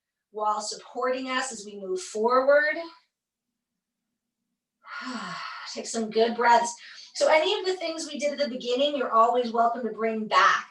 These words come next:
The humming, the gentle rocking or circling,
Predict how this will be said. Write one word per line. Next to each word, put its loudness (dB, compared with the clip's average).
The 0
humming, 0
the -6
gentle -2
rocking 2
or -8
circling, -6